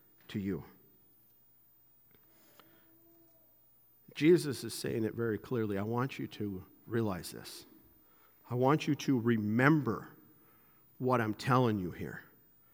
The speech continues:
Remember, persecution's coming. The world is not going to like you. They're actually gonna hate you. And there's gonna come an hour where they're gonna drag you in front of the,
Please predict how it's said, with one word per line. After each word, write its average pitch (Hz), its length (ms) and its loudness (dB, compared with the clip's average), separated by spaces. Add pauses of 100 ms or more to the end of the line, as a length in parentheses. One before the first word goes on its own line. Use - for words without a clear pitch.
(340)
Remember, 180 760 6 (560)
persecution's 139 800 0
coming. 101 300 -4 (880)
The 92 80 -12
world 120 340 2
is 117 120 -6
not 120 220 -2
going 120 260 -2
to 131 100 -6
like 98 300 -8
you. - 100 -16 (640)
They're 95 140 -8
actually 104 260 -8
gonna 117 140 -2
hate 95 340 -8
you. - 80 -20 (800)
And 95 60 -6
there's 101 140 -4
gonna 113 160 0
come 123 240 0
an 120 80 0
hour 135 260 2
where 113 120 0
they're 113 100 0
gonna 107 160 0
drag 110 380 0
you 117 100 0
in 101 60 -4
front 123 360 -4 (380)
of 107 140 -10
the, 117 140 -6